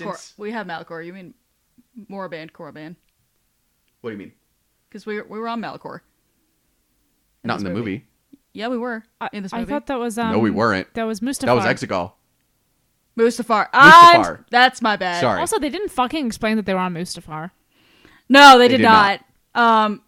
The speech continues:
Speaker 2: I had
Speaker 1: Which,
Speaker 2: alcohol,
Speaker 1: again,
Speaker 2: my bad.
Speaker 1: would've
Speaker 2: <laughs>
Speaker 1: because exposition doesn't matter. Uh, like, it would've made sense if he's looking for Vader's Wayfinder. Whatever. Um,
Speaker 2: N-, no, no.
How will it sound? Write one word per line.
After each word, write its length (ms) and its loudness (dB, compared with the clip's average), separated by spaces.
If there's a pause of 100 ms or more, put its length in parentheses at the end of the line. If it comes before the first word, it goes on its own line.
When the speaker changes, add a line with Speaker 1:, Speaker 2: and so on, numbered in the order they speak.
(120)
Speaker 2:
I 100 -6
had 180 -2
Speaker 1:
Which, 120 -2
Speaker 2:
alcohol, 160 -4
Speaker 1:
again, 100 0
Speaker 2:
my 120 -4
bad. 280 -8
Speaker 1:
would've 360 6 (520)
Speaker 2:
<laughs> 500 -20
Speaker 1:
because 380 -4
exposition 880 -8
doesn't 280 -10
matter. 300 -10 (440)
Uh, 240 -6 (120)
like, 300 -6
it 100 -2
would've 180 2
made 160 -2
sense 280 -2
if 80 -14
he's 160 -12
looking 200 -6
for 160 -6
Vader's 360 -4
Wayfinder. 560 -6 (360)
Whatever. 340 -12 (340)
Um, 340 -4 (100)
Speaker 2:
N-, 220 -4 (100)
no, 280 -8
no. 440 -6